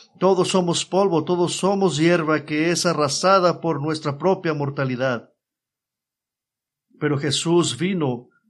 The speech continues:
como el más bajo de los bajos, vino a ser como uno de nosotros. Él vino como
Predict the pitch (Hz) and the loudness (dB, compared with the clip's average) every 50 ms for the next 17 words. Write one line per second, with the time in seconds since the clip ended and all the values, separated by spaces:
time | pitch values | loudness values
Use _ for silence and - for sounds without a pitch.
0 | _ _ - 151 147 143 139 135 131 143 170 185 185 180 175 - 143 131 160 175 | _ _ -4 -2 0 2 2 2 2 4 4 4 4 4 2 0 -4 0 2 4
1 | 185 180 175 - 151 147 139 143 147 139 139 131 - - 170 175 175 170 170 151 | 4 2 2 -2 -6 -6 -4 -2 -2 -2 -2 -2 -2 -2 0 0 0 0 -2 -6
2 | 139 131 131 123 135 185 196 185 180 170 147 139 - - 160 156 156 - - _ | -8 -8 -8 -8 -6 -4 -4 -2 -2 -2 -2 -2 -2 -2 -4 -4 -4 -8 -16 _
3 | _ - 156 143 135 139 170 208 214 214 196 196 170 156 139 - 160 160 156 143 | _ -4 -2 2 4 4 6 6 6 4 4 2 2 2 0 -2 -2 -2 -2 -2
4 | 143 139 - - 135 131 123 120 131 113 107 107 - - - - _ _ _ _ | -2 -4 -4 -4 -4 -4 -6 -6 -8 -10 -10 -12 -14 -16 -20 -20 _ _ _ _
5 | _ _ _ _ _ _ _ _ _ _ _ - 151 156 156 135 165 185 196 185 | _ _ _ _ _ _ _ _ _ _ _ -4 -2 0 0 2 2 2 2 2
6 | 180 - - 175 170 160 143 131 127 - - | 2 0 0 0 -2 0 0 0 -2 -4 -8